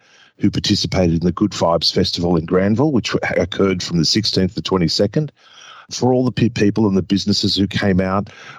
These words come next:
we really thank you for, for joining us. And we'd like to thank, uh, our mayor and our councillors and our executive team for allowing us to put on such a great festival.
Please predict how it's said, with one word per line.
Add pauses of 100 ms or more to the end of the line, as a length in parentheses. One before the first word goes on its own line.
we
really
thank
you
for,
for
joining
us. (380)
And
we'd
like
to
thank,
uh,
our
mayor
and
our
councillors
and
our
executive
team
for (400)
allowing
us
to
put
on
such
a
great
festival.